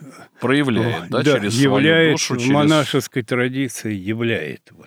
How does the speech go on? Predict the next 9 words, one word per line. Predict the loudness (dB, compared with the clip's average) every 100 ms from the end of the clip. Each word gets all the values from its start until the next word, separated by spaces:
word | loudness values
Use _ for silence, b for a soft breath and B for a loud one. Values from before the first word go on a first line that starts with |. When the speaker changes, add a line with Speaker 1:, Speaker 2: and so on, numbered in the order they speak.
| _
Speaker 2:
по | -14
крайней | -8 -6 -4
мере, | -4 -4 -2
я | -4
очень | -6 -10
часто | -8 -8 -8 -10
это | -10 -10 -14
именно | -14 -16 -20
слушаю. | -20 -20 -20